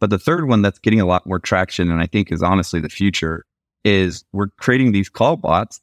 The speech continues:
that will call into the insurance companies, sit there and waste their expenses time, right? You've got an agent now on the phone answering these questions, and the office is no longer fronting as much of an expense because this bot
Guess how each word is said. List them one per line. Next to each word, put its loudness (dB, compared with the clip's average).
that 2
will -6
call -2
into 2
the 0
insurance 0
companies, -4
sit -2
there 2
and 0
waste 0
their 2
expenses -2
time, 0
right? 2
You've -4
got 0
an -2
agent 0
now 2
on 0
the -4
phone 0
answering -2
these -6
questions, -2
and 2
the 0
office -2
is 0
no 0
longer 2
fronting -2
as 0
much 0
of -4
an 2
expense -2
because -8
this -14
bot 0